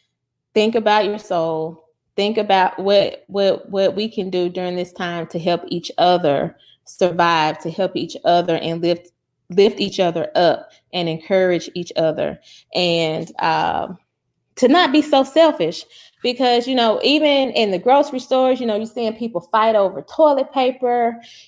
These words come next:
you know, all the shelves are empty. And it's, in a sense, it's because of selfishness. You know, you know, folks, I've seen people with buggies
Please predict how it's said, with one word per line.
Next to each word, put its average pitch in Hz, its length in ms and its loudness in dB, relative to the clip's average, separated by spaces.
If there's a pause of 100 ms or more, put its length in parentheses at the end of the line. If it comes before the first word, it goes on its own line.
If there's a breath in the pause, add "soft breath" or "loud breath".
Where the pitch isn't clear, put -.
you 214 80 -2
know, 196 180 4
all 262 300 4
the 233 100 2
shelves 240 560 0
are 175 200 0
empty. 254 640 -4 (320 soft breath)
And 302 200 4
it's, 330 220 -2 (140)
in 330 200 2
a 285 440 4
sense, 494 500 4
it's 302 220 -2
because 302 760 2
of 320 160 4
selfishness. 240 840 0 (640)
You 320 100 -2
know, 302 400 4 (220 loud breath)
you 311 120 -4
know, 302 140 2
folks, 339 360 2 (100)
I've 320 260 0
seen 294 240 -4
people 302 240 -4
with 240 160 0
buggies 247 360 0